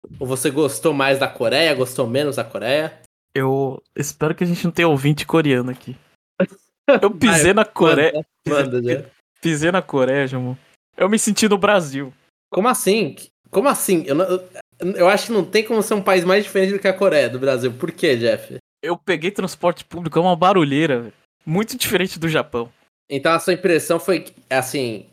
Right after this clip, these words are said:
Speaker 1: num-, numa forma super preconceituosa e racista. Mas você acha que coreano talvez esteja mais ocidentalizado do que, pelo
Speaker 2: Não,
Speaker 1: menos,
Speaker 2: coreano
Speaker 1: a sua
Speaker 2: fala
Speaker 1: impressão?
Speaker 2: mais. Coreano, coreano fala no transporte público. Japonês fica quieto.
Speaker 1: Aham.
Speaker 2: Ou seja,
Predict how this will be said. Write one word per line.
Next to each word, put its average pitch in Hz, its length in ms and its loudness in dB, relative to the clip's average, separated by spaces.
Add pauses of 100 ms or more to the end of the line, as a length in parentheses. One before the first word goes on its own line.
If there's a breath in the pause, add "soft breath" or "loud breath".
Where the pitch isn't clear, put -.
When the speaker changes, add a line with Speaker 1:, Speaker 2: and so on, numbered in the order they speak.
Speaker 1:
num-, 135 300 -4
numa 135 280 -4
forma 135 220 -6
super 160 340 -4
preconceituosa 147 720 -4
e - 20 -2
racista. 131 480 -4 (180)
Mas 127 200 -4
você 143 80 0
acha 131 180 0
que - 100 -20
coreano 151 460 2
talvez 151 300 0
esteja 151 240 -2
mais 147 260 0
ocidentalizado 147 960 -2
do 143 80 -6
que, 143 400 -6 (340)
pelo - 120 2
Speaker 2:
Não, 131 40 0
Speaker 1:
menos, 131 100 0
Speaker 2:
coreano 233 240 4
Speaker 1:
a 233 40 -2
sua - 60 -12
Speaker 2:
fala 247 180 4
Speaker 1:
impressão? 185 240 2
Speaker 2:
mais. - 300 -8 (120)
Coreano, 156 340 -2
coreano 180 340 0
fala 170 300 -2
no 123 120 -6
transporte 123 460 -8
público. - 380 -16 (160)
Japonês 135 420 -4
fica - 140 -14
quieto. - 400 -12 (280)
Speaker 1:
Aham. 120 440 -2 (320)
Speaker 2:
Ou 175 120 0
seja, 131 440 -2